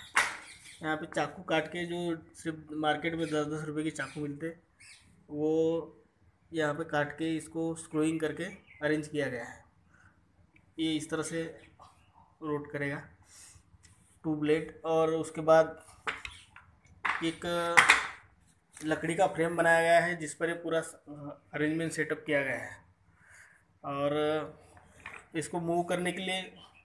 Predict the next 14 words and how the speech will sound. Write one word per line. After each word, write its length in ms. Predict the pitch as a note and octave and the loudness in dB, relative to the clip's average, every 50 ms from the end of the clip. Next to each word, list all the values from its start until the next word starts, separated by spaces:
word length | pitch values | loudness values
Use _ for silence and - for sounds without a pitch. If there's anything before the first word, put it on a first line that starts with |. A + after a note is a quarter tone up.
| _ - - | _ -10 -4
लकड़ी 300 | D3+ D3+ D3+ D#3+ E3 E3+ | -2 -2 0 0 0 0
के 120 | E3 F3+ E3+ | 0 0 -2
wheel 220 | D3 D#3+ E3 E3+ | 0 0 0 0
लगाए 300 | E3 E3 D#3+ E3 E3 E3 | 2 2 4 4 4 4
गए 140 | E3 E3+ F3 | 4 2 0
हैं, 200 | F3 G3 - - - - _ _ _ _ _ _ _ _ _ _ _ _ _ _ _ - | 0 -2 -4 -12 -20 -20 _ _ _ _ _ _ _ _ _ _ _ _ _ _ _ -16
जो 160 | E3 D#3 D#3 D3 | -10 -8 -8 -6
कि 480 | D3+ E3+ E3+ F3 E3+ E3+ E3+ E3+ E3 D#3+ - - - - - - - - E3 | -6 -6 -6 -6 -4 -4 -6 -6 -8 -8 -12 -14 -16 -16 -16 -16 -12 -6 -6
इस 140 | D#3 C#3+ - | -6 -4 -4
तरह 140 | E3+ E3 E3 | -2 -2 -2
से 60 | E3 | -2
move 220 | E3+ E3 E3 E3 D#3+ | -2 -2 -2 -2 0
करेंगे 340 | D#3+ D#3 D#3+ D#3+ E3 F3+ G3+ - - - - - - - - - - - _ - | 0 0 0 0 0 -4 -6 -10 -12 -18 -20 -20 -20 -20 -20 -20 -20 -20 _ -2
और 320 | D3+ D3 D3+ D#3 D#3+ D#3+ | 2 6 6 8 8 6